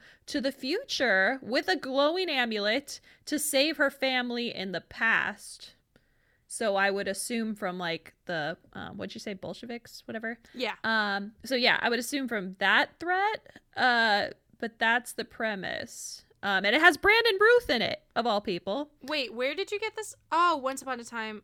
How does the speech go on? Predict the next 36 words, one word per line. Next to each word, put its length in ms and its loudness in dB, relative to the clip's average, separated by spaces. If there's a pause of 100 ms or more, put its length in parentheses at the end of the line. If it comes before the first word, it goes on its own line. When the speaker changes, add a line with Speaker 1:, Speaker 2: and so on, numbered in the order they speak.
(120)
Speaker 2:
Oh, 280 -2
I 120 -4
see 260 -10
the 140 -4
trailer. 440 -6
Speaker 1:
Anastasia 560 -4
Once 300 -8
Upon 260 -10
a 60 -8
Time. 340 -6
Yeah, 500 0
it's 200 -6
on 160 -6
I 140 -4
M 100 -4
D 120 -6
B 280 -6
and 100 -2
everything. 560 -4
And 260 -8
it 60 -18
says 240 -2
twenty 280 -4
twenty, 400 -6
but 400 -4
it 100 -8
doesn't 280 -8
have 280 -6
a 100 -10
release 520 -12
date. 400 -12 (880)
Um, 600 -6
but 120 -12
they 100 -6
have, 240 -4
like, 180 -8